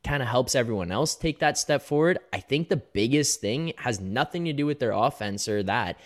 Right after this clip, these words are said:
It's the maturity in their overall hockey game, like, how they play every night.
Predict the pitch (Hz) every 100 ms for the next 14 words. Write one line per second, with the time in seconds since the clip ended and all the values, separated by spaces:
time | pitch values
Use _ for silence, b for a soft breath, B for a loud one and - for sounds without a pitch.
0 | b b 92 - 123 107 - 123 127 110
1 | 98 104 - 101 113 107 104 98 90 82
2 | 82 - 57 50 - - 95 92 - 92
3 | 117 104 98 - - 95 85 - 90 82
4 | 82 -